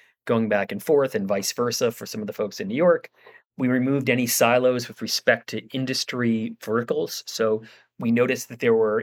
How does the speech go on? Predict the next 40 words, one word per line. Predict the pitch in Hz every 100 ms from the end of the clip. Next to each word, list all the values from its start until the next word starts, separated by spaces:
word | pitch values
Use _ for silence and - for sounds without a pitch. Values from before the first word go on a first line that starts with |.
| 120
increasingly, | 117 - 139 131 123 117 110 113 -
you |
know, | 104
years | 107 123 120
ago, | 113 113
is | 107
kind | - 107
of | 104 -
energy | 123 127 120 127
and | 123
materials, | 110 113 160 139 131 123 -
healthcare, | 131 127 - 123 120 117 113 - - _ -
technology. | 127 123 123 127 131 123 117 113 107 - _ _ _ -
And | 131 127
rather | 135 147
than | 135
having | 127 131 127 117 113 - _ _
subgroups | - - 143 135 131 131 117
meet | 123 131 127 -
where | 131 117
they're | 123
deciding | 113 - 123 123 110
what | 113 113
gets | 143 123
in | 117
the | 107
portfolio, | - 113 - 180 151 117 104
for | - 127 127
us, | 127 120 - - _ _ _
we | 131 117
just | 120 117
cleared | - - 151 147
that | 127 113
all | 117 127
away. | 113 110 107
And | 110
I | 117
think | 143 135
it | 135
was | 120 117